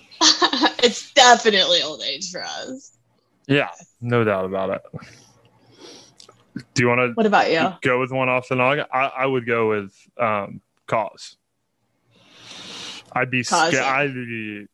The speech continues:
Speaker 2: shitting in
Speaker 1: The
Speaker 2: my
Speaker 1: date would be
Speaker 2: shoes,
Speaker 1: horrible.
Speaker 2: waiting for the, waiting for the answer to what it would be.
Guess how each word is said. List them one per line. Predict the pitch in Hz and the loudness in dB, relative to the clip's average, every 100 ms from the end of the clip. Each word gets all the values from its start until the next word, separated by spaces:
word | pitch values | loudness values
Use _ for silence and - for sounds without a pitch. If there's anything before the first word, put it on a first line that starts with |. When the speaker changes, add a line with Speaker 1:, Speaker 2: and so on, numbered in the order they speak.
| _ _ _ _ _ _ _ _ _ | _ _ _ _ _ _ _ _ _
Speaker 2:
shitting | - - 139 139 | -4 0 2 0
in | 143 | 0
Speaker 1:
The | - | 2
Speaker 2:
my | 127 | 4
Speaker 1:
date | 196 220 | 6 8
would | 269 - | 8 6
be | 247 | 4
Speaker 2:
shoes, | - | 4
Speaker 1:
horrible. | 202 185 180 123 | 4 4 4 2
Speaker 2:
waiting | 123 123 208 202 | 0 0 -2 -2
for | 123 117 | -2 0
the, | 113 107 90 113 | 0 0 -4 -4
waiting | 117 117 113 110 | -2 -2 -4 -6
for | - 113 107 | -4 -2 0
the | 110 107 104 101 98 _ _ _ _ _ | 0 2 2 0 -4 _ _ _ _ _
answer | 120 120 113 - 101 101 | -2 0 -4 -8 -8 -10
to | - 107 | -10 0
what | 107 | 2
it | 104 | 2
would | 101 98 | 0 0
be. | 104 98 | 2 2